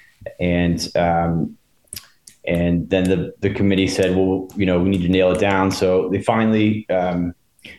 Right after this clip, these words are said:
actually, the developer of Rock Creek, w-, um,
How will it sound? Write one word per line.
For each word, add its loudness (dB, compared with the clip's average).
actually, 0
the 0
developer 2
of 0
Rock 2
Creek, -2
w-, -4
um, 0